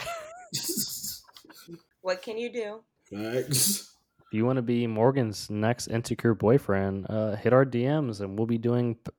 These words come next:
Speaker 3: Porch Talk Bachelorette soon. Shout out.
Speaker 2: No, I don't want an insecure boyfriend, but definitely,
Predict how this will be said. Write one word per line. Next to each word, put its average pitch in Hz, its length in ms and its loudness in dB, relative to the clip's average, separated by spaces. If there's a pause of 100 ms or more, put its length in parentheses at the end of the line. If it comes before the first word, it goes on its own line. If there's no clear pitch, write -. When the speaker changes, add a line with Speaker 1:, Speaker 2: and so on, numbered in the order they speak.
(100)
Speaker 3:
Porch 127 280 6
Talk 135 220 6
Bachelorette 131 520 4
soon. 87 300 -6
Shout 92 280 -4
out. 110 320 2 (240)
Speaker 2:
No, 208 180 -2
I 202 140 6
don't 226 200 4
want 277 160 4
an 294 160 2
insecure 233 600 0
boyfriend, 233 640 -2
but 185 340 2 (400)
definitely, 214 880 -4